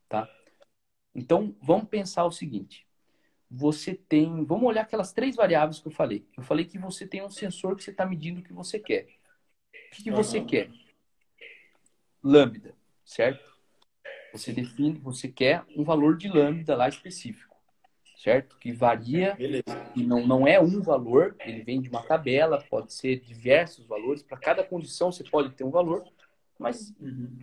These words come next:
Speaker 1: naquele instante você vai tá definindo, "Eu quero tanto de lambda." Beleza?
Speaker 2: Fechou.
Speaker 1: Então você tem que ter um sensor medindo o lambda.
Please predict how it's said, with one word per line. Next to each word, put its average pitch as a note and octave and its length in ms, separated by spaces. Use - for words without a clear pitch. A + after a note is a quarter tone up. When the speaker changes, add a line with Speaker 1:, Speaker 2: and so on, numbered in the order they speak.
Speaker 1:
naquele F#3 500
instante A3 640
você A3+ 200
vai A3+ 120
tá A3 100
definindo, F#3+ 360
"Eu - 60
quero E3+ 240
tanto F3 320
de G#3 140
lambda." G#2+ 400
Beleza? D#3 380
Speaker 2:
Fechou. B2 440
Speaker 1:
Então A3 260
você A3 260
tem E3+ 220
que F3 100
ter F3+ 120
um F#3 80
sensor F3+ 480
medindo C#3+ 560
o C3+ 60
lambda. C3 340